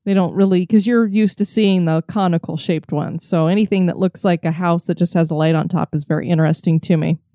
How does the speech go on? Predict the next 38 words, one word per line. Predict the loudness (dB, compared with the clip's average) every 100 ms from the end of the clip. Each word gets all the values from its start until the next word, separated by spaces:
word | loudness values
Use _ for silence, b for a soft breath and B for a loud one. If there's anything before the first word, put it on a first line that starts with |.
| _ -6
Our | -2 -2
next | 0 -2 -4 -2
episode, | -2 -2 0 2 4 2 2
we're | 0 0
gonna | 0 0
be | -2 -2
heading | -2 -2 -2 -6
to | -2 0 0
Saskatchewan, | -2 -6 -6 -8 -4 -4 -2 -2 0 2 2 -2 -8
Canada, | -10 -4 -2 0 0 0 -2 -4
and | -4
we're | 0
going | 0 0 0
to |
be | -4
featuring | -4 -4 -4 -4 -4 -4 -8 _
the | -6
Delta | -4 0 -2 0 0 0 0
Bessborough | -2 -2 -2 -2 0 4 4 2
Hotel, | 0 -2 -4 -8 -4 -2 0 0
which | -2 -2 -4
was | -4
suggested | -4 -4 -4 -4 -4
to | 0
us | -2 -2
by | -4
Corey | -4 -2 0 2 2
Ann | 0 0
Wilson. | 0 -2 -4 -4 -6 _
We'll | -6 -2
also | -2 0 0
have | 0 2 0 0
the | 0 0
twelfth | 0 -2 0
installment | 0 -2 0 0 0 -2 -2
of | -2 -2 -2
Spectral | -10 -12 -12 -2 0 0 -2
Edition. | -4 -2 -4 -4 -2 -2 -4 -12